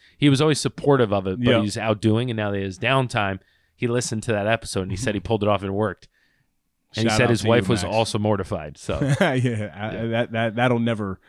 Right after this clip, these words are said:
Speaker 1: Yeah.
Speaker 2: go away, 'cause that will always happen with me. Yeah, maybe that's a good goal for me. Stop mortifying my wife.
Speaker 1: That's
Speaker 2: Nah, I
Speaker 1: impossible.
Speaker 2: can't
Speaker 1: She
Speaker 2: do
Speaker 1: already
Speaker 2: that.
Speaker 1: did it today.
Speaker 2: Yeah,
Speaker 1: We were
Speaker 2: I did.
Speaker 1: talking.
Speaker 2: I know. I get into these debates with people,
Speaker 1: Mm-hmm.
Speaker 2: and my wife, she just, she melts because I'm very, um,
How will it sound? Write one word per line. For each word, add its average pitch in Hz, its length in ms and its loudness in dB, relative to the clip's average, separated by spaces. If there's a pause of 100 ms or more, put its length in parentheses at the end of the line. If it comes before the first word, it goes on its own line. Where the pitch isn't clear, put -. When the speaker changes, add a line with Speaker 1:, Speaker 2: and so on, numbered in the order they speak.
Speaker 1:
Yeah. 80 200 -12
Speaker 2:
go 120 140 4
away, 95 260 2
'cause 98 140 -6
that 101 120 -2
will 92 120 -4
always 92 240 -4
happen 90 320 -12
with 85 80 -10
me. 90 220 -10 (180)
Yeah, 156 120 2
maybe 127 200 2
that's 214 180 -2
a 151 40 -6
good 127 180 -4
goal 107 160 -2
for 95 140 -8
me. 87 100 -6
Stop 104 220 -6
mortifying 98 560 -6
my 90 100 -8
wife. 92 340 -8 (440)
Speaker 1:
That's 107 260 -6
Speaker 2:
Nah, 101 60 -12 (100)
I 110 120 0
Speaker 1:
impossible. 87 260 -4
Speaker 2:
can't 98 100 -4
Speaker 1:
She 113 60 0
Speaker 2:
do 120 80 2
Speaker 1:
already 120 160 0
Speaker 2:
that. 117 40 -6
Speaker 1:
did 127 140 0
it 110 80 -8
today. 120 200 -4
Speaker 2:
Yeah, - 40 0
Speaker 1:
We 139 80 4
were 107 60 2
Speaker 2:
I 95 100 -2
did. 95 60 -4
Speaker 1:
talking. 95 260 -6
Speaker 2:
I 101 80 -6
know. 85 240 -8 (160)
I 110 140 -6
get 120 160 0
into 117 180 -4
these 107 160 -4
debates 95 640 -8
with 104 200 -12
people, 113 400 -6 (160)
Speaker 1:
Mm-hmm. 95 240 -4
Speaker 2:
and 104 120 -4
my 95 160 -4
wife, 95 560 -6 (220)
she - 220 -8
just, 87 400 -12
she 113 140 -4
melts 95 460 -8
because 92 500 -10 (300)
I'm 101 140 -8
very, 117 440 0
um, 92 540 -6